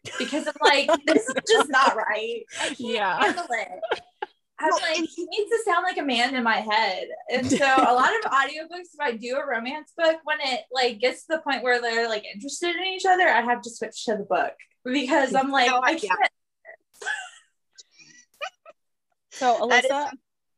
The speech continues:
Speaker 2: after you read Waterfall, you have to tell us which side you're on, whether you're Marcello
Speaker 1: Why?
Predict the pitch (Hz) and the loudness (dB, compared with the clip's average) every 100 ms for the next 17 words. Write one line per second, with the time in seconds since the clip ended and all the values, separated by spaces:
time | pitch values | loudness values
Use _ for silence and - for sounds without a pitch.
0 | _ _ - 233 - 294 285 254 214 208 | _ _ -6 -6 -6 -8 -6 -6 -6 -6
1 | 240 262 262 214 247 - 240 254 233 196 | -6 -6 -6 -4 -4 -2 0 0 -4 -6
2 | 220 226 226 208 208 226 185 185 - 175 | -6 -6 -6 -8 -8 -6 -4 -6 -8 -12
3 | - - 160 147 139 135 139 143 147 165 | -10 -4 -4 -4 -8 -8 -8 -8 -10 -16
4 | _ _ _ _ _ _ 170 170 180 175 | _ _ _ _ _ _ -6 -4 -4 -4
5 | 180 190 180 185 196 214 247 339 | -6 -8 -4 -2 0 -2 -2 -4